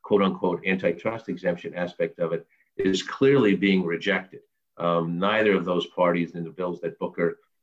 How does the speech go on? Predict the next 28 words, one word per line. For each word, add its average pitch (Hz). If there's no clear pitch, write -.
and 85
Murphy 90
have 82
introduced, 85
as 85
well 85
as 82
Blumenthal, 92
along 101
with 87
Booker, 82
uh, 90
address 98
that 92
issue 95
in 85
a 82
positive 90
way, 82
uh, 82
from 85
the 87
N 85
C 85
A 82
A's 82
perspective. -
So 85